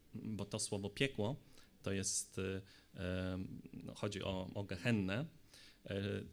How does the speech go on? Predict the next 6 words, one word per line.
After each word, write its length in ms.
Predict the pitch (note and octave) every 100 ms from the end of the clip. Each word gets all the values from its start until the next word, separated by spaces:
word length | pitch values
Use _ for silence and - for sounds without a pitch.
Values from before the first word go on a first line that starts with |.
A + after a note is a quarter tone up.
| -
czyli 540 | - G2+ G2+ G2+ G2 -
Dolina 400 | G#2+ A2 C3+ A2+
Gehenny, 480 | G#2 - C3+ A#2+
czy 420 | A2 - G2+ G2+ - - -
inaczej 500 | G#2+ G#2 G#2 G2+ - G#2
Dolina, 800 | G2 G2 G2 G#2 G#2+ G2+ F#2+